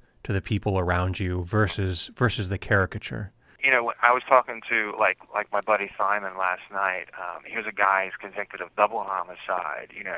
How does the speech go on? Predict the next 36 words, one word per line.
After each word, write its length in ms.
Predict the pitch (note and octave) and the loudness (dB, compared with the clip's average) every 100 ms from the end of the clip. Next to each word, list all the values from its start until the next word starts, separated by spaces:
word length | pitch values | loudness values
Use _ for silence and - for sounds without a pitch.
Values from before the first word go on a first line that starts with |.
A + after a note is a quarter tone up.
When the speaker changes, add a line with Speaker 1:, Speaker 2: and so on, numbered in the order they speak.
| F#2+ | -6
Speaker 2:
he 100 | G2 | -8
was, 160 | F#2 F2+ | -8 -8
uh, 260 | F#2+ F2+ B1+ - | -4 -2 -4 -8
deep, 260 | A2+ G#2 - - - - - - - - A2+ | -10 -8 -10 -10 -12 -20 -20 -20 -20 -16 -8
deeply 360 | A#2 A2+ G#2 G#2 | -2 -2 -2 -4
in 60 | F#2+ | -2
the 80 | |
lifestyle 840 | F2 F#2+ F#2+ - G2 F#2+ F#2 F2+ F2+ | 2 2 2 -2 0 4 4 4 2
of 100 | F2 | 0
organized 580 | F#2+ F#2+ F#2 F2+ F2+ | 0 0 -2 -4 -4
crime. 480 | - G2 F#2 F#2 F2+ _ - | -2 0 0 -2 -8 _ 6
But, 260 | G#2 G2 - - _ - - _ _ | 8 6 0 -20 _ -20 -20 _ _
you 100 | C3+ | -8
know, 200 | A2+ F#2+ - - - - | -4 -4 -6 -12 -18 -16
he, 400 | F3+ E3 C#3 A2+ _ - | -14 -12 -12 -14 _ -20
he 140 | - | -4
didn't 400 | F3 E3+ A#2+ G2 | 4 4 2 -8
commit 320 | - B2 C#3+ - | -6 2 2 0
the 80 | G#2+ | -4
murders 420 | G#2+ G#2 G2 F#2+ | 2 2 2 0
on 140 | F#2+ F#2 | 0 0
the 60 | F2+ | -2
night 400 | G2 G2 F#2 - - - G#2 | -2 -2 -4 -14 -20 -20 -8
that, 340 | G2+ F#2+ F2+ F2+ - | -2 -2 -2 -4 -6
uh, 260 | F#2 D#2 - - _ _ _ _ - | -6 -6 -8 -16 _ _ _ _ -6
the 80 | B2 | 2
murder 200 | C#3 A#2 | 4 2
that 100 | G2+ | -2
he 100 | A2 | -6
was 120 | G2 F2+ - | -8 -12 -14
convicted 420 | G#2 A2 - F2 | -4 -2 -2 -8
of. 160 | D2 F#2 | -8 -8
He 80 | G#2+ | -10
didn't 200 | F#2 - | -10 -8
commit 200 | G#2+ | -6
them. 40 | - | -6